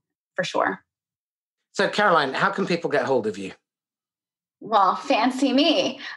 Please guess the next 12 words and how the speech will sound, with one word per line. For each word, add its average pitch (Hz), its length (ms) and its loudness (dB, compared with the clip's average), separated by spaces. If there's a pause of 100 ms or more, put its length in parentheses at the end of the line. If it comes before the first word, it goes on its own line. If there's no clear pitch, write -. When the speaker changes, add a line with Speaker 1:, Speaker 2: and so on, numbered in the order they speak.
(160)
Speaker 1:
Um, 233 500 4
<laughs> 285 360 -4
LinkedIn 247 500 0
is 190 120 -2
perfect. - 600 -2
<laughs> - 40 -4 (600)
Speaker 2:
Okay. - 580 -2
<laughs> 269 460 -2 (3500)
Excellent. 120 600 0
So 147 240 4
contact 160 540 0
Caroline. 139 640 2